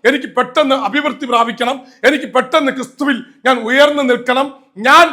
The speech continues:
ഞാൻ, ഞാൻ എന്ന പദത്തെ ഉയർത്തണം, എന്റെ മിനിസ്ട്രി, എന്നിലൂടെ ദൈവം ചില കാര്യങ്ങൾ ചെയ്യണം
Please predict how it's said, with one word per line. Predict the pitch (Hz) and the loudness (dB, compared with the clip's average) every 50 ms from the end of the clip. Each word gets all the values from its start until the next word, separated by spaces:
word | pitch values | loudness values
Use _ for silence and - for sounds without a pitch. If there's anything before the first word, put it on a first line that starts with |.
| - - - | -2 -10 -4
ഞാൻ, | 196 247 277 294 302 294 285 - - | 2 4 4 4 4 2 -2 -10 -6
ഞാൻ | 202 240 294 311 277 240 - - - _ - 226 | 0 4 4 4 4 2 -2 -12 -14 _ 0 2
എന്ന | 262 294 311 294 | 2 2 2 0
പദത്തെ | 262 - 226 233 220 302 294 294 - 277 | 0 2 0 0 0 0 -2 -2 -2 -4
ഉയർത്തണം, | 240 - 196 196 247 262 262 262 - 277 262 285 285 - - _ _ _ - 226 | -4 -4 -2 0 0 0 0 0 0 0 0 0 -2 -4 -10 _ _ _ 2 2
എന്റെ | 247 330 370 370 359 339 | 2 4 4 4 4 6
മിനിസ്ട്രി, | 294 254 240 233 - - 233 247 294 311 - _ _ _ - 233 | 4 2 -2 -4 -6 -6 -8 -8 -8 -10 -14 _ _ _ 4 4
എന്നിലൂടെ | 269 294 294 392 381 370 330 320 302 285 | 4 4 4 2 2 4 4 4 4 4
ദൈവം | 254 262 262 277 254 226 - - - _ - | 4 4 2 2 2 0 -2 -10 -18 _ 0
ചില | - 269 277 269 | 2 2 2 2
കാര്യങ്ങൾ | 269 233 240 262 277 294 277 254 277 | 2 2 4 4 4 2 0 -2 -4
ചെയ്യണം | 254 - 277 269 262 262 247 226 | -4 -2 -2 0 0 0 -2 -4